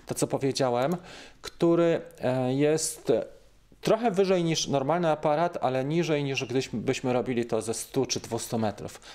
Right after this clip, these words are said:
po to, żeby pokazać. I tutaj na dwie trzecie kadrujemy, czyli nasz, powiedzmy, obiekt na dwie trzecie, plus jeszcze jakiś dodatek w tle,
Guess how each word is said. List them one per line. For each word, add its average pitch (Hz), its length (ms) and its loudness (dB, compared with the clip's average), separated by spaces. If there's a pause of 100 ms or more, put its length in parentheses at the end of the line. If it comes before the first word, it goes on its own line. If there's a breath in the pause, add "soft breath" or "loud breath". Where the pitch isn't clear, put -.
po 143 80 -2
to, 143 100 0
żeby 131 160 2
pokazać. 117 520 -2
I - 80 -6
tutaj 175 240 2
na 160 100 2
dwie 147 180 0
trzecie 160 360 -2
kadrujemy, 143 680 2 (400 loud breath)
czyli 139 160 0
nasz, 143 340 0
powiedzmy, 143 400 0
obiekt 139 260 -2
na 147 100 2
dwie 147 180 0
trzecie, 143 500 0
plus 143 220 0
jeszcze 143 220 2
jakiś 127 200 -2
dodatek 151 500 0
w - 80 -14
tle, 139 360 0